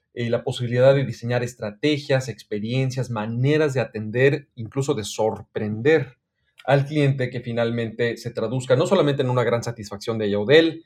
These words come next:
sino en la recompra, en la recomendación y finalmente en una mayor rentabilidad.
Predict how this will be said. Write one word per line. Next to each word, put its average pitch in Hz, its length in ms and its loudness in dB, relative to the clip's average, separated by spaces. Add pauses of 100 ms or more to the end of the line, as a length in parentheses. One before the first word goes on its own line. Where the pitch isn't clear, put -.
(260)
sino 135 400 4
en 127 120 4
la 127 180 2
recompra, 135 920 0 (180)
en 110 100 -10
la 104 80 -6
recomendación 123 880 0
y 151 60 -4
finalmente 104 600 -6
en 104 100 -6
una 110 140 -8
mayor 101 600 -6
rentabilidad. 104 920 -2